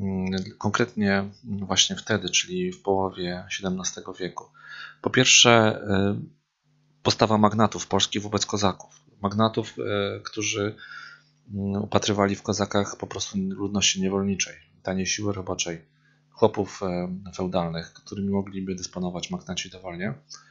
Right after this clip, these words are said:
E, a z drugiej strony liczyliśmy też na ich, e, talent wojskowy, na ich gotowość do walki w obronie naszych granic, e, w wojnach przeciwko Turkom i ich lennikom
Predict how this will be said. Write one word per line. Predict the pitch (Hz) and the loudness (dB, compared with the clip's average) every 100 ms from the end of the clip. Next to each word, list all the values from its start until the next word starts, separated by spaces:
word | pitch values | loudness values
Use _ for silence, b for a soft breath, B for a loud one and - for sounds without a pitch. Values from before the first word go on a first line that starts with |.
| B B B B B - | B B B B B -4
E, | 95 95 | 0 0
a | 98 | 0
z | |
drugiej | - 120 120 | -2 0 0
strony | - 107 110 117 | 2 0 0 0
liczyliśmy | 117 110 - 107 107 - 107 | -2 0 2 2 0 0 0
też | 101 101 - | 2 0 0
na | 101 | -2
ich, | 104 101 104 | -4 -6 -2
e, | 101 104 104 | -2 -2 -4
talent | - 101 98 101 - - | -2 -2 -2 -6 -14 -8
wojskowy, | 95 - 107 107 104 | -4 -4 -4 -6 -6
na | 95 90 | -6 -8
ich | 92 - - | -10 -12 -6
gotowość | 101 101 98 92 | -4 -4 -8 -8
do | |
walki | 90 104 101 98 | -2 -2 -2 -10
w | |
obronie | 98 98 92 | -6 -4 -4
naszych | 92 - 92 | -2 -4 -2
granic, | 101 98 95 - _ _ _ _ - | -2 -2 -4 -10 _ _ _ _ -8
e, | 98 | -6
w | 92 98 | -6 4
wojnach | 98 95 87 | 4 4 0
przeciwko | - - 101 | -4 -4 -4
Turkom | 92 107 107 95 92 | -4 -2 0 0 0
i | 92 | -2
ich | 92 | 0
lennikom | 98 95 92 - 110 | 0 0 -2 0 -2